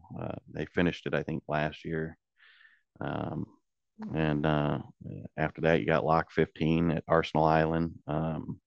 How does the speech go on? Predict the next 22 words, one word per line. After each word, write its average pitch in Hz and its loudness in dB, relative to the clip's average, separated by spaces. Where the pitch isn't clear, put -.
in 78 -2
Rock 80 4
Island, 76 2
Illinois. 76 0
Um, 71 0
it's - -18
a 85 4
military 87 6
base. 80 2
Um, 73 0
they 78 6
have 80 6
the 78 2
oldest, 92 6
uh, 76 4
double, 80 2
uh, 78 -2
I 78 -6
guess, 78 0
double-decker 78 2
bridge. 80 2
Um, 76 -8